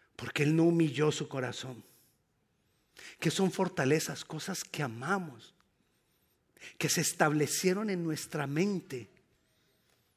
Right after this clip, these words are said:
a través de la cultura que crecimos,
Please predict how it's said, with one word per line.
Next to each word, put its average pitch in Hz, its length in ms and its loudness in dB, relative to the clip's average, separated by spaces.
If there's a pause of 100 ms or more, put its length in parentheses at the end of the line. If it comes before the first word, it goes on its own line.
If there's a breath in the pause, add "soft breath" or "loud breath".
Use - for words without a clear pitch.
(920)
a 117 120 -10
través 147 340 2
de 180 140 6
la 165 180 4
cultura 175 560 -2
que 147 140 -6
crecimos, - 720 -10